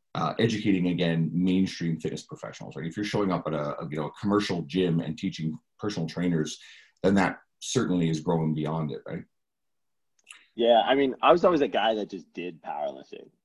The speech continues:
Speaker 2: I was just lucky that my first coach and training partners were the strongest guys in the world. Like, you figure it out pretty quickly when you go into a gym and your training partners are Dan Green and Andrew Herbert, Emily Hu, and Christy Hawkins. Like,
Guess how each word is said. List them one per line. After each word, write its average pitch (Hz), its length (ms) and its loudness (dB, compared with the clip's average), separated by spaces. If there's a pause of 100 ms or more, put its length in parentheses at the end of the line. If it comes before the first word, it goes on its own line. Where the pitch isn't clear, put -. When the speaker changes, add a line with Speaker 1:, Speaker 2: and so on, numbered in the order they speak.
(340)
Speaker 2:
I 78 60 4
was 98 140 0
just - 340 0
lucky 107 400 2
that 95 220 4
my 87 260 -2 (180)
first 92 320 -4
coach 87 300 -4
and 85 100 -10
training 82 380 -8
partners 104 580 0
were 82 360 -4
the 78 160 -8
strongest 78 520 -4
guys 76 240 -2
in 73 60 -16
the 65 80 -16
world. 67 300 -8 (280)
Like, 78 260 0 (180)
you 95 200 -2
figure 143 360 8
it 120 80 10
out 110 200 10
pretty 90 260 -6
quickly 104 380 -4
when 92 400 -2 (640)
you 87 240 -6
go 104 240 2
into 92 280 -2
a 85 60 -4
gym 90 400 -4
and 82 220 -6
your 78 160 -4
training 82 340 -6
partners 80 360 -2
are 78 80 -4
Dan 76 320 -8
Green 76 260 -10
and 73 80 -12
Andrew 73 300 -12
Herbert, 76 480 -4 (280)
Emily 87 300 2
Hu, 80 280 2
and 76 180 -6
Christy 78 280 -6
Hawkins. 76 500 -2
Like, 78 180 0